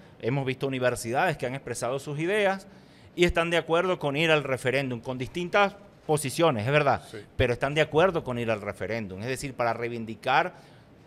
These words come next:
Speaker 1: esa historia que está oculta, que está amañada, que nos han cercenado y que ahora aparece y florece a partir de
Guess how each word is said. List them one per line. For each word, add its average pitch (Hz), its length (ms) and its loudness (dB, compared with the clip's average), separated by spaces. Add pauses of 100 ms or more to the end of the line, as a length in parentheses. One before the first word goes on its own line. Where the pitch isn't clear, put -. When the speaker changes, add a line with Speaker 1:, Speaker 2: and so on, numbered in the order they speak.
(200)
Speaker 1:
esa 123 240 2
historia 160 560 2
que 139 80 -6
está 127 220 -2
oculta, 147 720 4 (240)
que 110 80 -10
está 120 680 4 (140)
amañada, 135 880 6 (460)
que 107 160 -4
nos 107 180 -6
han 131 300 2
cercenado 156 880 4
y 139 80 -4
que 131 120 0
ahora 123 280 4
aparece 147 480 -2
y 165 80 -4
florece 165 500 0
a 160 60 -2
partir 151 380 -2
de 190 240 2